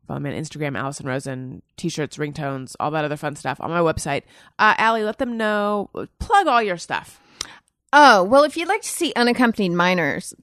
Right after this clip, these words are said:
Speaker 2: no, just kidding.
Speaker 1: <laughs>
Speaker 2: They do actually show it during the holidays 'cause it's a Christmas movie
Speaker 1: Who did you
Speaker 2: that I
Speaker 1: play?
Speaker 2: was in. I played a newscaster.
Speaker 1: Mm.
Speaker 2: I know, it's shocking.
Speaker 1: Stretch.
Speaker 2: It's shocking. It's an adorable movie. I just watched it
Speaker 1: I need to see it.
Speaker 2: last year.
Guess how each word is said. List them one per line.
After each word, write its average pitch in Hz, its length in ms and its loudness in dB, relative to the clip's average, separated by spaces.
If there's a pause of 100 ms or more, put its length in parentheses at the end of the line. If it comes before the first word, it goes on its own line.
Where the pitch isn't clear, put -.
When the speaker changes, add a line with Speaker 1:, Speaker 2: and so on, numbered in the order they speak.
Speaker 2:
no, - 140 -20 (100)
just - 200 -12
kidding. - 420 6
Speaker 1:
<laughs> - 20 -
Speaker 2:
They 254 120 10
do 262 200 8
actually 226 320 6
show 185 240 6
it 165 100 2
during 170 220 0
the 160 80 0
holidays 151 520 0
'cause 208 180 -2
it's 285 180 0
a 370 60 4
Christmas 285 720 2
movie 165 140 0
Speaker 1:
Who 302 100 6
did 294 160 0
you - 80 0
Speaker 2:
that 349 140 -2
I 175 100 6
Speaker 1:
play? 170 60 6
Speaker 2:
was 175 140 0
in. 165 160 0 (340)
I 277 120 8
played 311 280 4
a 240 40 6
newscaster. 208 840 4
Speaker 1:
Mm. 151 220 -2 (360)
Speaker 2:
I 202 100 2
know, 170 200 4
it's 185 100 0
shocking. 175 400 4
Speaker 1:
Stretch. - 340 -6
Speaker 2:
It's - 160 -12
shocking. - 580 -2 (260)
It's - 120 -14
an 254 80 6
adorable 185 480 4
movie. 202 380 2
I 165 120 0 (100)
just - 340 -4
watched 156 380 -2
it - 140 -8 (100)
Speaker 1:
I 214 80 -6
need 208 180 -4
to 196 80 -8
see - 160 -8
it. - 20 0
Speaker 2:
last 151 360 0
year. 127 320 -4